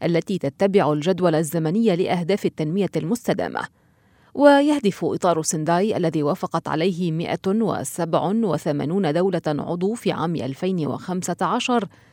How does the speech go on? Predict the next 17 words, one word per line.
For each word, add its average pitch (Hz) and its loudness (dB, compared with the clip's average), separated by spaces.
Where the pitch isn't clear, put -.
إلى 262 10
الحد 254 2
من 233 4
الخسائر 185 0
في 202 -4
الأرواح 196 0
والإصابات 190 -2
عن 240 6
طريق 254 0
التحول 208 0
من 185 2
إدارة 185 2
الكوارث 226 2
إلى 240 6
إدارة 262 4
مخاطر 240 -2
الكوارث 226 0